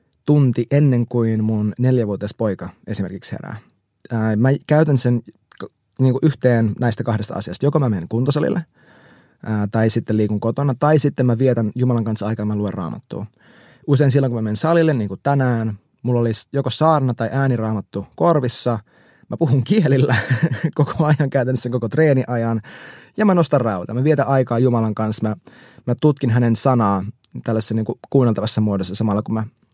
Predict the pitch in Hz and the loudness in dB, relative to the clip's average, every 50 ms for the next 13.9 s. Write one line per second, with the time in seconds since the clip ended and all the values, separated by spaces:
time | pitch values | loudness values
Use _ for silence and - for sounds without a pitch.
0 | _ _ _ _ _ _ _ _ - - _ - - 127 123 117 123 127 120 113 | _ _ _ _ _ _ _ _ -20 -20 _ -6 -2 0 2 4 4 4 4 2
1 | 104 104 - - 120 110 - _ - - 127 127 - _ _ _ _ _ _ - | 0 -2 0 -2 -2 -2 -4 _ -6 -6 -6 -8 -12 _ _ _ _ _ _ -20
2 | - - - - - - - _ _ _ _ - 131 139 135 127 131 127 - _ | -20 -20 -20 -20 -20 -20 -20 _ _ _ _ -2 0 2 4 2 2 0 -4 _
3 | _ _ _ _ _ _ - 156 156 180 240 - - 208 - 180 170 165 147 139 | _ _ _ _ _ _ -2 0 2 2 0 0 0 -2 0 2 2 4 2 4
4 | - 180 156 143 131 131 147 156 160 156 135 135 143 160 151 139 - - - 131 | 2 2 4 4 4 4 4 4 4 4 2 2 0 0 -2 -4 -4 -4 -4 -4
5 | 131 - 143 156 151 135 - 127 107 127 127 - 127 113 - - 123 - 131 127 | -2 0 -2 0 0 -2 -4 -4 -4 -4 -4 -4 -4 -4 -6 -8 -8 -6 -4 -6
6 | 120 - _ 127 120 117 _ _ _ _ _ _ _ 151 - _ _ - 139 160 | -6 -6 _ -8 -8 -8 _ _ _ _ _ _ _ -20 -20 _ _ -2 0 0
7 | 160 - 190 185 156 165 175 160 156 - 139 131 127 127 123 120 120 - 120 135 | 2 2 2 2 2 2 2 2 0 0 0 0 2 2 2 0 0 -2 -2 -4
8 | 127 - 143 131 123 120 - - 147 143 139 120 127 123 117 127 139 156 139 - | -2 -2 -2 -2 -2 -4 -2 -2 0 0 0 -2 -2 0 2 2 2 2 2 0
9 | 107 101 98 - 98 92 - _ _ _ _ _ _ _ _ _ 117 117 110 110 | -2 -6 -4 -6 -8 -10 -10 _ _ _ _ _ _ _ _ _ -4 -2 0 0
10 | 110 107 104 104 101 101 - 113 110 110 110 107 110 - - _ _ _ - - | 0 0 0 -2 -4 -4 -4 -4 -2 -2 0 -2 -2 -4 -6 _ _ _ -14 -14
11 | _ _ _ _ _ _ _ _ _ _ _ _ _ _ _ _ _ _ 151 147 | _ _ _ _ _ _ _ _ _ _ _ _ _ _ _ _ _ _ 2 2
12 | 139 - - 160 143 123 107 104 - - - - _ _ _ - 120 107 98 101 | 2 2 2 2 2 2 0 0 -4 -6 -8 -10 _ _ _ -4 -2 -2 -2 -6
13 | 76 - 95 _ _ _ _ _ _ _ _ _ _ 131 127 120 117 | -8 -12 -14 _ _ _ _ _ _ _ _ _ _ 0 0 0 0